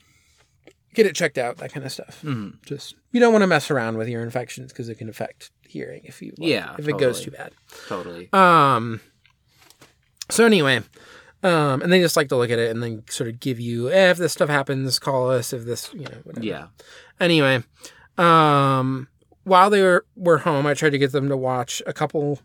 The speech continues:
Speaker 1: movies. Um, they had this book that's like the Nutcracker, and you, like, push little, there's, like, a little thing on the page, like a circle, and you push it, and then you're actually pushing, like, a button underneath.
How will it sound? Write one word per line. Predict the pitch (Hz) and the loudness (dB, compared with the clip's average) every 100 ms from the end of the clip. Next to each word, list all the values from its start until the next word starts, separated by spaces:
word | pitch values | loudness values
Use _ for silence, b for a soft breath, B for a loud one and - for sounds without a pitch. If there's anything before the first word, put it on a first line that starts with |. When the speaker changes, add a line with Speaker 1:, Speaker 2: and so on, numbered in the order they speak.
| _ _ | _ _
Speaker 1:
movies. | 196 175 180 190 - - _ b b b b - | -2 0 0 -2 -4 -16 _ b b b b -2
Um, | 170 147 139 | 0 2 2
they | 151 | 2
had | 190 | 2
this | 180 139 | 2 -2
book | 131 139 147 - | 0 0 0 0
that's | 139 - | -2 0
like | 147 123 135 | -2 -2 -2
the | 131 | -4
Nutcracker, | 127 - - 147 - 160 160 | -4 -4 0 0 0 0 2
and | 147 139 | 0 -2
you, | 131 127 123 b b b | -4 -4 -8 b b b
like, | 165 131 - - | -2 -2 -2 -8
push | - 160 - - | 0 0 0 0
little, | 160 151 139 127 B B B | 2 4 2 -2 B B B
there's, | 170 | -4
like, | 180 | 2
a | 175 | 4
little | 175 170 | 4 4
thing | - 180 | 2 0
on | 170 | 0
the | 135 | -2
page, | - 143 131 143 | -2 0 0 0
like | 143 127 | -4 -6
a | |
circle, | 123 - 131 160 156 | -6 -2 -2 0 0
and | 156 | -2
you | 147 | -2
push | 170 151 | 0 0
it, | 170 165 | 2 0
and | 147 | -2
then | 131 | -6
you're | 131 127 | -4 -6
actually | - 156 | -4 -6
pushing, | 135 143 - 143 | -4 -4 -2 -4
like, | 127 131 | -4 -6
a | |
button | 127 135 147 | -6 -8 -8
underneath. | 127 131 131 131 151 147 - | -8 -6 -8 -8 -8 -10 -18